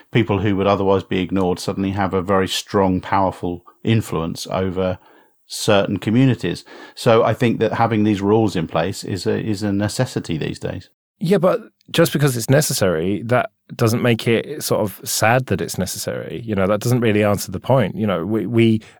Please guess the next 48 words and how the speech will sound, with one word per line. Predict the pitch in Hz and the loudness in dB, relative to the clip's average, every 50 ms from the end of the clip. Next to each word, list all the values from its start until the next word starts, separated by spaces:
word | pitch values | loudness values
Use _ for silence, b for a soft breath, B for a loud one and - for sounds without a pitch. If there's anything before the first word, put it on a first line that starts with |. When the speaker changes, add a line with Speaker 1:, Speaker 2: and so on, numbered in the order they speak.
| B - | B -10
Speaker 2:
clearly | - - 147 151 139 123 113 | 0 2 4 4 6 4 4
are | 117 120 - - | 2 2 2 2
in | 131 113 113 113 | 4 4 6 4
this | 110 104 - | 4 2 0
situation, | - - - - 104 101 120 131 - - 87 85 90 92 | -4 -6 -4 0 2 2 2 2 0 -2 -4 -4 -4 -4
but | 92 - 95 92 - B B B B B B B B B B B B - | 0 2 2 2 0 B B B B B B B B B B B B -4
I'm | 107 107 113 | 0 0 0
just | 127 - - | 2 0 0
saying, | - 123 120 117 113 110 107 | 2 2 4 4 2 2 2
like, | 110 104 95 98 - - - - _ - - - 269 220 180 160 131 | 0 0 -2 -2 -6 -18 -18 -20 _ -20 -20 -20 -20 -18 -18 -16 -12
should | 127 - - - - 131 143 - 131 | -8 -6 -4 0 2 0 0 2 0
we | 120 110 101 92 87 | 0 2 2 0 -2
have, | 82 - 95 92 - - - - - | -4 -6 -6 -6 -6 -8 -12 -10 -8
sh-, | - - - - | -6 -6 -6 -6
should | 139 - - 147 131 | -6 -2 0 0 0
it | 135 - | 0 -2
have | 127 113 | -2 -2
got | - 123 165 208 - | 0 0 0 0 -2
this | - 107 - - | -6 -8 -8 -6
far? | - 92 87 87 | -4 -2 -2 -2
I | |
suppose | 92 - - 156 151 131 - - | -2 0 2 2 2 2 0 0
it | 135 127 | -2 0
was | 131 113 98 | 0 0 0
inevitable, | 98 95 104 117 135 135 - - 104 87 87 87 | 2 2 2 2 2 0 -4 -4 -6 -6 -4 -2
but | 95 95 92 B B B B B B B B B B B | -2 -4 -4 B B B B B B B B B B B
it | - 117 | -6 -2
doesn't | 127 139 165 170 | 0 0 0 2
make | 143 123 - | 0 0 0
it | 127 - | 0 -2
any | 123 113 113 107 | 0 2 2 2
less | 101 101 98 - | 2 2 0 2
sad | - 120 120 104 | 2 2 0 2
that | - 104 | 0 -4
we're | - 101 92 | -4 -4 -4
having | - - - 113 104 110 104 101 92 | -4 0 2 2 2 4 2 0 -2
to | - 107 95 | -2 -4 -4
resort | 98 92 104 110 123 123 - - | -4 -2 0 0 0 -2 -4 -6
to | - - 95 90 90 92 b b b b b b b b b b b | -10 -8 -6 -6 -6 -10 b b b b b b b b b b b
drawing | - 110 107 104 98 | 0 2 2 4 2
up | 98 - - 95 | 0 -2 -2 0
rules | 101 113 117 110 - | 2 2 2 2 0
and | 90 85 | -2 -6
everything. | - 80 80 87 - - - - - - - _ _ _ _ - - | -8 -8 -10 -12 -12 -12 -12 -12 -14 -16 -20 _ _ _ _ -2 -2
Speaker 1:
I | 160 | 0
think | - 240 233 - | 0 0 0 0
it's | 196 143 - | 0 -2 -2
just | - 104 90 - | -2 -4 -4 -6